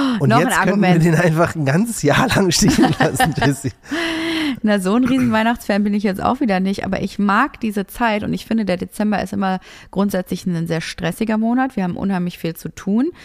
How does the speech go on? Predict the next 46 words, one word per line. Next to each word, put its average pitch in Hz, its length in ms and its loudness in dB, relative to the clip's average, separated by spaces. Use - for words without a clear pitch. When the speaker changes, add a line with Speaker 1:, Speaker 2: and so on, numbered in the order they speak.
Speaker 2:
Ähm, 180 420 -2
man 190 140 0
muss 196 160 0
viel 185 140 -2
arbeiten, 247 500 0
man 190 140 0
kann 233 220 -2
sich 220 120 -8
gar 208 140 -2
nicht 220 160 -2
so 202 80 -4
auf 196 60 -6
diese 196 180 -4
Besinnlichkeit 190 840 -2
konzentrieren. 180 720 -4
Speaker 1:
Und 113 160 -6
deswegen 135 320 0
Speaker 2:
Und 135 60 4
je 233 60 4
Speaker 1:
rutschen - 120 0
die 202 60 4
Speaker 2:
eher 240 160 4
man - 20 4
Speaker 1:
schon 240 180 2
Speaker 2:
das, 233 200 0
Speaker 1:
gerne - 220 0
in - 40 4
Speaker 2:
ja. 359 140 4
Speaker 1:
den 131 60 0
Sommer 131 300 0
rein. 127 360 -2
Speaker 2:
Ne, 208 120 0
Sommer, 165 680 -2
es 185 140 -2
ist 190 140 -4
Speaker 1:
Ach - 20 -
komm, 220 80 2
Speaker 2:
November. 175 640 0
Speaker 1:
es - 120 -20
sind 98 140 -6
fünfzehn 113 380 -6
Grad. 254 300 2
Speaker 2:
<laughs> - 40 2
Es - 80 -16
sind 220 220 -4
acht - 140 -4